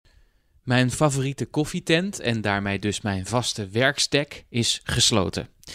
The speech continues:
Ik doe mijn afspraken nu telefonisch vanuit het geïmproviseerde kantoor in de slaapkamer.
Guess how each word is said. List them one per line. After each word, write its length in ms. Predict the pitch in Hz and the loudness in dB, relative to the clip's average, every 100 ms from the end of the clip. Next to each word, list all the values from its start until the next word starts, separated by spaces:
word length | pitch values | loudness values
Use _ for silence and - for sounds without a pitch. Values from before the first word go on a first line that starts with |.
| - - | -16 -10
Ik 140 | 123 123 | -4 2
doe 100 | 143 | 2
mijn 120 | 135 | 2
afspraken 500 | 170 - 160 151 131 | 0 -2 -4 -2 -2
nu 120 | 147 | 0
telefonisch 760 | 143 110 - 120 135 190 190 - | 2 2 2 2 2 0 -4 -6
vanuit 300 | 123 127 120 | -2 0 0
het 100 | - | -2
geïmproviseerde 840 | - 139 117 110 101 101 147 156 | -2 -4 -2 -2 -2 0 0 0
kantoor 480 | - 104 131 143 143 | -4 -2 0 0 -2
in 120 | 110 | -2
de 100 | 110 | -2
slaapkamer. 720 | - 107 90 - 82 82 87 | 0 0 -2 -2 -6 -6 -10